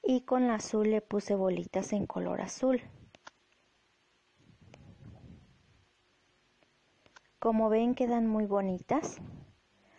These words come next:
La roja me gustó mucho cómo quedó, con las bolitas doradas. Ya depende, como les digo, lo que ustedes quieran hacer. Pueden combinar también el blanco con,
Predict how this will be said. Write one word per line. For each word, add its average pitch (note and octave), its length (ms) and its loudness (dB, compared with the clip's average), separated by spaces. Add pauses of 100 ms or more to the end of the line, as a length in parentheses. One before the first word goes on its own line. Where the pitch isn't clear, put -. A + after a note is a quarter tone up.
(240)
La A3 160 4
roja G3+ 380 2
me G#3+ 160 2
gustó F3+ 420 -4
mucho F#3 480 -4
cómo G3 320 -4
quedó, F#3+ 480 -2 (600)
con G3+ 180 0
las F#3+ 160 0
bolitas F#3+ 540 0
doradas. F#3 680 0 (1300)
Ya G#3+ 200 2
depende, G3 560 0
como G3 240 0
les F3 220 0
digo, F#3 300 0
lo G#3 160 0
que - 80 -2
ustedes F#3 420 -2
quieran F3+ 460 -2
hacer. G#3 420 -2 (840)
Pueden G#3+ 320 4
combinar F#3 640 0
también F3+ 580 -2
el F#3+ 220 0
blanco F3+ 480 0
con, E3+ 800 -2